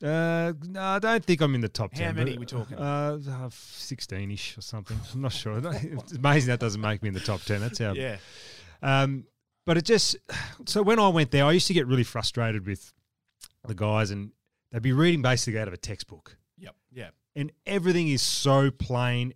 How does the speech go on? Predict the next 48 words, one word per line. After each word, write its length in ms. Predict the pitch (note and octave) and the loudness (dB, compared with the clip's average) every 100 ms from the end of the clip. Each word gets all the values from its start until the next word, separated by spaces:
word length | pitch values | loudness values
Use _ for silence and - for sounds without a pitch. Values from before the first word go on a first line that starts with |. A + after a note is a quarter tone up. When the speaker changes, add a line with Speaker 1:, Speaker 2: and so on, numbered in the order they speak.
| _ | _
Speaker 1:
clear, 400 | - A#2+ B2 B2 | -4 0 2 0
and 140 | A2 G#2 | -4 -6
simple 460 | - C3+ B2 G#2 | -2 0 0 -4
when 160 | F#2+ G2+ | -6 -6
you 160 | G#2 E2 | -8 -6
read 220 | G2 G#2 | -6 -4
it 120 | G2 G#2 | -6 -12
out 100 | F2+ | -14
of 80 | F2 | -14
a 40 | |
textbook. 480 | - - - - - _ _ _ _ | -18 -18 -18 -20 -20 _ _ _ _
Yes, 320 | B2 B2 - B2+ | -6 -4 -4 -4
we, 160 | C3+ - _ _ _ _ _ _ _ _ _ - | -6 -8 _ _ _ _ _ _ _ _ _ -12
a 60 | |
hundred 420 | - - F#3 F3+ - | -10 -4 -2 -2 -2
players 340 | D3+ C#3+ C3 | -2 -2 -2
a 60 | A#2 | -2
weekend 400 | A#2+ A2+ A#2+ A#2+ | -4 -4 -6 -8
would 120 | E2 | -8
be 80 | G2+ | -10
suspended 520 | - - - A2 F2 | -10 -8 -6 -6 -8
if 120 | F#2+ | -8
you 140 | A#2 F#2+ | -6 -4
read 180 | F#2+ G2+ | -4 -4
it 100 | G2+ | -6
word 220 | G2+ G#2 G2 | -12 -12 -10
for 100 | F#2+ | -10
word 240 | F2+ E2+ | -10 -12
out 80 | E2+ | -14
of 80 | E2 | -18
a 40 | |
textbook. 420 | F2 - - - _ _ _ _ _ _ - | -20 -20 -20 -20 _ _ _ _ _ _ -10
But 100 | B2+ | -6
that's 280 | D3+ - | -4 -4
not 380 | C#3 C#3 D3 D3+ _ | -2 -2 -2 -4 _
how 220 | - B2 A2 | -6 -4 -2
we 120 | G#2+ | -4
play 280 | G#2+ G2+ F#2 | -6 -6 -6
the 80 | |
game. 380 | E2 F2+ E2+ F2 _ _ _ - | -10 -12 -14 -18 _ _ _ -4
It 100 | D3 | 0
is 120 | C#3+ | 0
so 520 | - - - E3 D#3+ | 0 0 0 0 0
hard 260 | C3 C3 A#2+ | 0 -2 -2
to 60 | A2+ | -6
play 320 | - A2+ G#2 | -4 -2 -2
our 100 | G2+ | -4
game. 400 | - F2+ F2 | -6 -10 -10